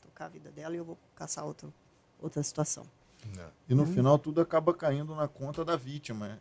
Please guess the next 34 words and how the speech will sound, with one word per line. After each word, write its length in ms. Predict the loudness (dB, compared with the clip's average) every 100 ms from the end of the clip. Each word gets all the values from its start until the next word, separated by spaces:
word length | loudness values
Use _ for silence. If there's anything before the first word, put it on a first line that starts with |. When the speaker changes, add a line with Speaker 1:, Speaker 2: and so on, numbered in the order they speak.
| 2
Speaker 3:
e 160 | 4
do, 320 | 6 4 2 0
e 100 | -4
do, 540 | -2 2 6 6 4 6
daquele 320 | 8 10 10
que 140 | 8
produz, 680 | 12 12 12 10 4 2 -6 -8
né? 160 | -8 -8 -20 0
Seja 400 | 12 12 12 12
um, 400 | 12 8 4 6
um 40 |
faxineiro, 960 | 12 12 12 4 6 12 12 12 12 4 -16 -20 _ _
seja 140 | 8 10
um 20 |
auxiliar 340 | 10 12 12
de 80 | 12
serviços 380 | 4 2 -2 6
gerais, 460 | 10 12 12 12
seja 240 | 8 -4 -2
um 40 |
gari, 460 | 6 8 8 6 2 -6 -20 -20 -20
seja 600 | 0 10 12 12 12 12 12 2 _ _
o 100 | 2
policial, 960 | 12 12 12 12 12 12 12 12 12 12 -4
seja 360 | 4 6 6
o, 240 | 6 4 0
o 240 | -10 -18 10
caixa 440 | 12 12 12 10
do 80 | 4
banco, 540 | 8 10 12 10 6 -4
o 80 |
gerente 520 | 8 10 10 8 2 -4
do 60 |
banco. 540 | 4 6 6 2 -6